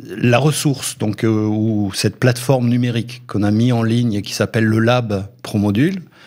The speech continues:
donc c'est à l'intérieur de ce lab qu'à travers cinq, euh, domaines de, particuliers de ressources, on vient alimenter avec nos productions.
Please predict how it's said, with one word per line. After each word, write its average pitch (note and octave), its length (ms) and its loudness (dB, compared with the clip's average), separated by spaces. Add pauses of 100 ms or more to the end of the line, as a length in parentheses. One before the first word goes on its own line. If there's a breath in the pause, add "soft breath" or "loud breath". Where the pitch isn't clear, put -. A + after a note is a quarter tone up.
(220 loud breath)
donc G#2 240 -4
c'est - 320 -2
à A#2 120 2
l'intérieur A#2+ 760 0
de F#2+ 140 -2
ce - 180 -4
lab C#3+ 500 2 (460 loud breath)
qu'à A2 140 0
travers A2 420 0
cinq, A#2+ 480 -2
euh, G#2 480 0
domaines G#2 600 0
de, G2 320 -2
particuliers A2 760 -2
de G#2 100 -2
ressources, A2 580 0 (340 loud breath)
on A#2 140 4
vient B2 220 2
alimenter B2+ 680 -2
avec A#2+ 520 -2 (340)
nos A#2 100 4
productions. G#2+ 480 -2